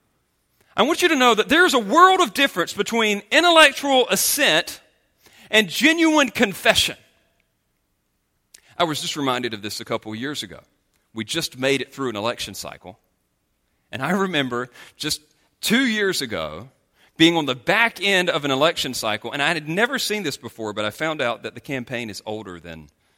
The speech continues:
two thousand sixteen, where Donald Trump is elected president, and I don't really care if you voted for him or not, but the reality of it was this.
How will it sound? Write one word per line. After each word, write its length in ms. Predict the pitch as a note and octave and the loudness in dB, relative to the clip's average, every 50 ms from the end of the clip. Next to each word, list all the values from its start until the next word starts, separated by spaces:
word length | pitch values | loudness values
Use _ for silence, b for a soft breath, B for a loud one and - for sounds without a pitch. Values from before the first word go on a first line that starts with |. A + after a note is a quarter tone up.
| _ _ | _ _
two 140 | - A2 G2 | -18 -16 -12
thousand 340 | F#2+ F2+ E2+ - C#2+ C#2+ | -12 -12 -12 -14 -16 -18
sixteen, 540 | - - - - - - - B2+ A2+ F#2 - _ _ _ _ _ _ _ _ _ _ _ _ _ _ _ _ _ _ _ _ _ _ _ _ | -18 -18 -16 -16 -16 -12 -10 -10 -10 -10 -14 _ _ _ _ _ _ _ _ _ _ _ _ _ _ _ _ _ _ _ _ _ _ _ _
where 260 | B2 B2 B2 A#2+ - - _ _ _ _ _ _ _ C3+ | -2 0 0 0 0 -4 _ _ _ _ _ _ _ 0
Donald 320 | C3+ D#3+ F#3 A#3 C#4 A#3 | 2 2 2 2 0 -4
Trump 260 | - - D#3+ C#3+ - | -2 0 0 0 0
is 120 | D#3 C3+ C#3 | -2 -4 -4
elected 400 | C3+ C3 C#3 C#3+ - F3 D3+ - | -2 0 0 0 0 -4 -6 -2
president, 420 | - A2+ G#2 - G#2+ A#2 - - - _ _ _ _ _ _ _ _ _ _ _ _ _ _ _ _ | -2 -2 -2 -2 -4 -8 -10 -10 -14 _ _ _ _ _ _ _ _ _ _ _ _ _ _ _ _
and 100 | G#2 A2 | -8 -6
I 40 | A2 | -6
don't 140 | A2+ A2 A#2+ | -6 -6 -6
really 160 | A#2+ B2+ C3 | -6 -6 -6
care 200 | - - A#2+ A#2+ | -6 -6 -6 -6
if 100 | A2+ - | -6 -8
you 80 | B2+ | -8
voted 280 | G#2+ G#2+ G#2+ A#2 C3+ B2+ | -4 -4 -4 -4 -6 -8
for 200 | - - C3+ C3+ | -8 -6 -6 -6
him 100 | C#3+ D#3+ | -4 -6
or 60 | C#3+ | -6
not, 240 | G#2+ F2 F#2 - - _ _ _ _ _ _ _ _ _ _ _ _ _ _ _ _ _ _ _ | -6 -8 -8 -10 -14 _ _ _ _ _ _ _ _ _ _ _ _ _ _ _ _ _ _ _
but 100 | - E3 | -4 -2
the 80 | D#3 F3 | 0 2
reality 720 | E3 F3+ F#3+ F3+ E3+ G3 A3+ B3 C#4+ C#4 - A#3 G#3+ F#3 | 2 4 4 4 4 4 4 4 4 4 4 4 4 4
of 160 | D#3 D#3+ D#3 | 4 4 2
it 100 | D#3+ - | 0 0
was 180 | D#3 D3+ C3+ D3+ | 0 -4 -2 0
this. 440 | F#3+ F3 A2+ - - - - - | 0 -2 -2 -2 -6 -10 -12 -14